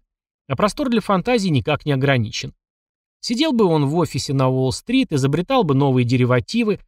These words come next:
обирал бы инвесторов и просто подвернувшихся под руку – и рассуждал бы о свободном рынке и демократических ценностях. Но вот где такому человеку точно не место, так это в политике нашего княжества.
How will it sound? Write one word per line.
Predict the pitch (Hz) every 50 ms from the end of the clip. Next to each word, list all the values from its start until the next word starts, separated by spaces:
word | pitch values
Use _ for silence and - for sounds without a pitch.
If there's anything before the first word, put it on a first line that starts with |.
| _ _ _
обирал | - 139 143 175 233 269 277 247
бы | 180 143 135
инвесторов | 123 127 151 233 285 277 - - 190 160 - 160
и | 143
просто | - 262 262 - -
подвернувшихся | 156 - 151 127 123 139 135 156 185 196 - - 156 - - 165
под | - - 151 139 127 117
руку – | 123 127 - - 123 110 - - _ _ _ -
и | 147 151
рассуждал | 165 175 - - 214 208 214 220 277 277 269
бы | 208 165
о | 127
свободном | - - 147 139 139 139 139 135 135 131 135
рынке | 180 247 269 233 - 160
и | 131
демократических | 135 127 123 - 135 127 123 - 190 180 - - - - 151 -
ценностях. | - - - 135 110 - 127 - - - 135 123 - _ _ _ _ _ _ _ _ _ _ _ _ _ _ _ _ _ _ _ _ _ _ _ _ _ _ _ _ -
Но | 151 180
вот | 208 208
где | 214 247 277
такому | - 269 - - 247 233
человеку | - - 226 233 240 247 240 - 226
точно | - - 247 226 - - 220
не | 214 226 247
место, | 262 294 311 277 - - 127 117 - - _ _ _ -
так | 185 -
это | 220 214
в | 185 -
политике | - 208 214 240 214 - - - 190
нашего | 196 190 - - 202 196
княжества. | - - 240 175 117 107 101 - - - 139 -